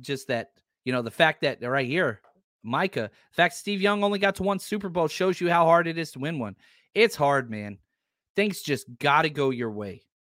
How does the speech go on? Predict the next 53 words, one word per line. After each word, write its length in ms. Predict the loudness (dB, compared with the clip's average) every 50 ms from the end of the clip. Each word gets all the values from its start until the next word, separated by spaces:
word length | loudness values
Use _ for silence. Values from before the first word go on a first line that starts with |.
| _ -8
A-, 240 | -4 -2 0 0 2
and 80 | 6
it 140 | 6 6 6
doesn't 200 | 6 4 4 4
matter 280 | 2 2 2 2 2 0
who 140 | 0 0 0
you 260 | 0 -2 -4 -2 0
are. 340 | 4 4 4 4 2 0 _ _ _ _ _ -10 -6
You 160 | -4 0 0
look 100 | 2 2
at 80 | 2
the 80 | 2 2
Chiefs 300 | 0 0 -2 -2 -2 2
this 200 | 0 0 0 2
year, 160 | -2 -2 -2
they 180 | -2 0 2 2
almost 300 | 2 2 0 -2 -4 -4
lost. 360 | -6 -6 -6 -6 -14 -20 _ _ _ _ _ _ _ _ -18 -14
Uh, 220 | -14 -14 -14 -16 -20 -20 _ _ -6
Eagles 320 | -4 -2 0 0 4 4
almost 260 | 4 4 4 2 2
won 140 | 0 0 0
the 80 | 0 0
damn 180 | 0 0 0
Super 300 | -2 -4 -6 -6 -6 -2
Bowl 160 | 0 0 0
this 180 | 0 -2 -6 -6
year. 140 | -10 -10 -6 -6
They 80 | 0
got 220 | 2 2 2 2 2
pretty 220 | 2 2 2 2
damn 180 | 2 2 0 2
close. 300 | 2 2 2 2 0 -6 _ -20 _ _ -2
If 300 | 2 2 2 2 0 -8 _ _ _ _ -18 -12
Jalen 520 | -8 -2 2 2 2 2 2 0 0 2
Hurts 400 | 4 6 6 6 4 2 -6 -18
doesn't 360 | -12 0 2 2 2 2 2
have 180 | 2 2 2 2
that 180 | 2 -2 -2 -2
fumble 500 | -10 2 4 4 6 6 6 4 4 6
run 200 | 6 4 2 4
back 220 | 2 0 0 0
for 140 | -2 -4 -4
a 40 | -2
touchdown, 560 | 0 2 0 0 0 -2 -2 0 0 0 0
that, 120 | 0 -2 -2
I 40 |
think 200 | 0 -2 -2 0
they 80 | 0 0
win 140 | 0 0 -4
the 80 | -6
Super 280 | -6 -6 -8 -8 -8 -8
Bowl. 260 | -8 -8 -8 -8 -12